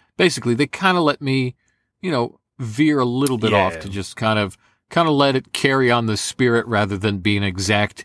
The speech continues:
Speaker 1: Gary Oldman, Victor Reznov, because, um, you know, that's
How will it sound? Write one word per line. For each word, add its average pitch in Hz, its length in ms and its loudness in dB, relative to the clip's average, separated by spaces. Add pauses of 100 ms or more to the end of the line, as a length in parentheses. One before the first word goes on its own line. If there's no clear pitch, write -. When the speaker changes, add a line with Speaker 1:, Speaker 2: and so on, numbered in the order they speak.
(280)
Speaker 1:
Gary 117 300 2
Oldman, 104 540 -2 (440)
Victor 95 400 0
Reznov, 95 640 -4
because, 90 440 -6
um, 87 220 -10 (600)
you 107 120 -4
know, 87 160 -4
that's 101 420 -2